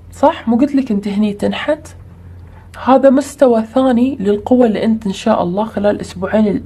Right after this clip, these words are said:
القادمين راح تصل فيها في هاي العلاقة مع هذا الشخص. هذا الشخص مو محتاج حب، عطيته الكثير من الحب. أنت هني محتاج طاقة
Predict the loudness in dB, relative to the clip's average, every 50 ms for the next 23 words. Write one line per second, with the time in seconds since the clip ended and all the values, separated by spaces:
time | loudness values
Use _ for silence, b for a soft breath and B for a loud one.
0 | -6 -6 -6 -6 -6 -10 -14 -8 -4 -2 -2 0 0 -2 -2 0 0 -2 -2 B
1 | B B B B B B B -4 -2 -2 -2 -4 -4 -6 -4 -2 -4 -4 -2 2
2 | 2 2 2 2 0 -4 -4 B B B B B B B B B -4 -4 0 2
3 | 2 4 4 2 0 0 0 0 0 -2 -2 -4 -4 -4 -2 -2 -2 -2 -2 -2
4 | -2 -4 -8 -8 -8 -8 -8 -8 -10 -14 -20 -20 -20 -20 -20 b b b b b
5 | b b b b b b 0 0 0 0 -2 -2 -2 -2 -2 -2 -2 0 2 2
6 | 2 2 0 -2 0 0 2 2 2 0 -2 -4 -2 -2 -2 -2 -4 -4 0 -2
7 | 0 0 0 -2 -2 -2 -4 -2 0 0 0 2 2 0 -2 -2 -4 -4 -4 -4
8 | -4 -6 B B B B B B B B 0 2 2 2 2 2 2 4 4 2
9 | 2 0 -2 0 0 0 0 0 -2 0 0 0 0 -2 -6